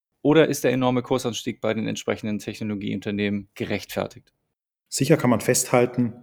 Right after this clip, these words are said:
Speaker 2: dass kurzfristig die Kursanstiege im Technologiebereich und vor allem bei Aktien, die mit künstlicher Intelligenz zu tun haben, sehr stark gewesen sind und hier sicher kurzfristig die Bewertungen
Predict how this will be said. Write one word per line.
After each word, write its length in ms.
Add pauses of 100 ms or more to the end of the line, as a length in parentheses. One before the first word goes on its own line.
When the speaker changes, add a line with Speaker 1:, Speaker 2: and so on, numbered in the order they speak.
(160)
Speaker 2:
dass 180
kurzfristig 1080
die 60
Kursanstiege 880
im 120
Technologiebereich 960
und 100
vor 160
allem 160
bei 100
Aktien, 460
die 100
mit 200
künstlicher 600
Intelligenz 760
zu 120
tun 320
haben, 360
sehr 180
stark 340
gewesen 360
sind 260
und 100
hier 300 (300)
sicher 260
kurzfristig 880 (260)
die 80
Bewertungen 800